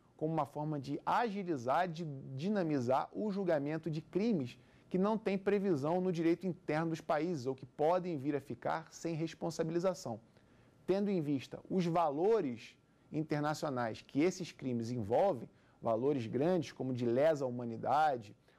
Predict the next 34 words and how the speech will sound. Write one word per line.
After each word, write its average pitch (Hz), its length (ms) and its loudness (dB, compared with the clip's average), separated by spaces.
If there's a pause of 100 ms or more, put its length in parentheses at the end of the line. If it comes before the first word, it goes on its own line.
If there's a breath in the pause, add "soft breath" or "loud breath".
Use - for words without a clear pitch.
(100)
com 131 140 -8
valores 127 360 0
que 156 100 -2
afetam 143 720 0 (260 loud breath)
o 135 80 -10
progresso 139 720 2
e 139 60 -2
a 139 40 -2
cooperação 127 760 -2 (520 loud breath)
do, 151 600 4
da 143 100 0
sociedade 135 400 -2
internacional 123 560 -6
como 139 220 -4
um 113 80 -6
todo, 165 400 0 (540 soft breath)
se 214 200 2
justifica 202 680 0
a 190 40 0
criação 175 640 0
desses 165 460 0
tribunais 156 680 -2 (200 loud breath)
de 139 140 2
exceção 160 600 -2 (140)
para 160 320 2
julgamentos 151 460 -6
específicos. - 580 -6 (800 soft breath)
Na 185 180 2
história 226 460 0
do 165 100 -4
direito 135 220 -6
internacional, 123 760 -4
há 165 160 2
casos 175 560 -4